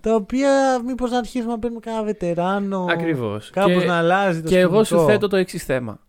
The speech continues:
Speaker 2: Έρχεται σε τέσσερα χρόνια, σε τρία χρόνια από τώρα, η στιγμή που έρχονται ο κύριος Γκίντεϊ, ο κύριος Τσέτ, ο κύριος Διέγκ και όλοι αυτοί και σου λένε, «Ανανέωση;»
Speaker 1: Ναι.
Speaker 2: Τι κάνεις;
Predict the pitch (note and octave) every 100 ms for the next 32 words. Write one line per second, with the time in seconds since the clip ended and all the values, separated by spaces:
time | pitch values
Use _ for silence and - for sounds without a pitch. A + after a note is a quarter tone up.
0 | _ _ _ _ _ _ - A#3 A#3 F3+
1 | C3+ B2+ A#2+ A#2+ D#3 D#3+ C#3 A#2 G#2+ G#2+
2 | G#2 A2+ A2+ A2 G#2+ - - F#3 A2+ G#2
3 | G2 - - C#3 G#3+ - _ _ _ _
4 | _ _ G3 - F3+ B3 A#3+ A3 - A2
5 | G2 - - C#3 G3 D#3+ A#2+ A2+ A#2 F#3
6 | - _ _ _ _ - E3+ D#3+ - -
7 | A#2+ - - - - - B2+ - C#3 D3
8 | D3 B2+ - - A#2 A#2+ A2+ A#2+ B2+ -
9 | B2+ C3+ A2+ D#3 F#3 - F#3+ G#3+ A#3+ -
10 | _ _ _ _ _ - C#3 C#3+ F#3+ A#3+
11 | D#4+ - _ _ _ _ G#3 F#3 A2+ B2
12 | _ - G#3 G#2 G#2 A2+